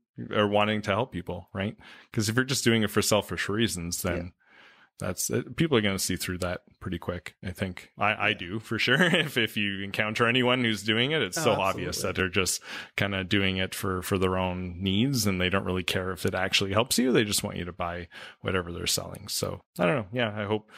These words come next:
Speaker 1: hopefully everyone listening to this podcast genuinely wants to help people. So <laughs> maybe not a trade secret, but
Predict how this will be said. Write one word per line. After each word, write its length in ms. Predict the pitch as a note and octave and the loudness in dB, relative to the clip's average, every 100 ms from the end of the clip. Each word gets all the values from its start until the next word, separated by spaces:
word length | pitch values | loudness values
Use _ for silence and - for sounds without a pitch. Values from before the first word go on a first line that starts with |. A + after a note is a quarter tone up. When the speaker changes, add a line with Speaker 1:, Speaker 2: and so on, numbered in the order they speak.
| - | -4
Speaker 1:
hopefully 340 | C3 - A#2+ | -2 4 6
everyone 260 | A#2 A#2 A2+ | 6 4 2
listening 280 | A2 - G#2+ | 0 0 -2
to 100 | G#2+ | 0
this 160 | G2+ - | 0 2
podcast 560 | G#2 F#2+ G#2 G2+ - | 0 0 -2 -4 -4
genuinely 460 | - G#2+ A2 G#2 G#2 | 0 0 0 -2 -2
wants 220 | G#2 G2+ | -4 -4
to 60 | G#2+ | -4
help 160 | G#2 G#2 | -6 -6
people. 320 | G#2+ A2+ A2+ | -6 -4 -6
So 380 | - A2+ C3+ D3 | -2 0 0 -4
<laughs> 40 | |
maybe 280 | D3 A#2 A#2 | 0 2 4
not 180 | A2+ A2+ | 4 2
a 60 | |
trade 280 | A2 A#2 G#2+ | 2 2 0
secret, 440 | - G#2 - G2+ - | -2 -4 -2 -4 -4
but 160 | G2 | -8